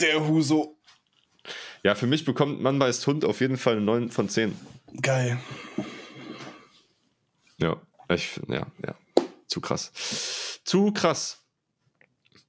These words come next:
Speaker 2: Ähm, und was, was ist, ist dir auch was, noch was aufgefallen? Es gibt auf diesem Album genauso, also ich dachte, der Trend kommt oder ist schon da.
Speaker 1: Ja.
Speaker 2: Keine Drums. Keine Drums.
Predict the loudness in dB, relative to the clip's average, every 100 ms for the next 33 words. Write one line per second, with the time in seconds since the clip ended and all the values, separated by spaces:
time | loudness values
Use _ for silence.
0 | -6 -6 _ _ 0 2 4 4 2 2
1 | 2 2 0 -2 -2 -2 -2 -2 0 0
2 | 0 0 -2 0 0 0 -2 -2 -2 -4
3 | -12 _ _ _ 0 0 0 -2 -4 -8
4 | _ -4 -2 0 0 2 2 2 2 0
5 | 2 2 2 0 0 -2 -6 _ _ _
6 | -2 0 -2 0 0 2 2 2 0 -2
7 | 0 -2 -2 0 2 4 2 0 2 2
8 | 2 2 4 2 2 2 2 0 0 2
9 | 2 2 2 2 2 0 -4 -10 -18 -18
10 | -18 -20 -12 -12 -12 -14 -20 -20 -20 -20
11 | _ -6 -2 -2 -2 -2 -4